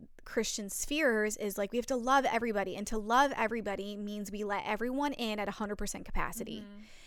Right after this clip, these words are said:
Speaker 1: And as for someone who's a people pleaser, or for someone who wants to love, love everyone,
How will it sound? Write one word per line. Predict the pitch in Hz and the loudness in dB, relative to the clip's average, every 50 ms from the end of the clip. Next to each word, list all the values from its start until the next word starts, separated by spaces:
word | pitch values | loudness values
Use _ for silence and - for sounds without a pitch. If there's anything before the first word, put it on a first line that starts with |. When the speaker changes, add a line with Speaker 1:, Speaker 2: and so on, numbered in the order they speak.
| - - - | -14 -6 0
Speaker 1:
And | 247 247 247 | 2 4 4
as | 240 - - | 4 2 0
for | - 233 | 0 0
someone | 226 - - 285 269 277 285 277 262 262 254 247 - - - - - - - - - | 0 2 2 2 2 4 4 4 4 2 0 -2 -6 -10 -18 -20 -20 -20 -10 -2 2
who's | - 277 202 | 4 4 4
a | 208 | 4
people | - 311 370 - - 285 - | 4 4 4 4 4 4 4
pleaser, | - 220 208 202 196 208 226 240 | 4 2 2 4 2 2 2 2
or | 277 - | 2 0
for | - 220 | 0 -2
someone | 214 - 220 214 220 220 226 | -2 -2 -2 -2 -2 -2 -2
who | 214 220 226 214 208 202 202 - - - - - - - - | -2 -2 -2 -2 -2 -4 -4 -6 -12 -20 -18 -18 -12 -6 -4
wants | 233 214 226 233 220 - - | 0 2 4 2 2 2 0
to | 233 | 0
love, | 220 214 233 311 381 330 226 233 220 - - - - - | 2 4 6 6 6 4 4 0 -2 -2 -6 -12 -6 0
love | 226 262 349 349 | 2 4 4 4
everyone, | 254 196 208 196 180 190 196 190 202 | 4 2 2 -2 -2 -2 -4 -4 -6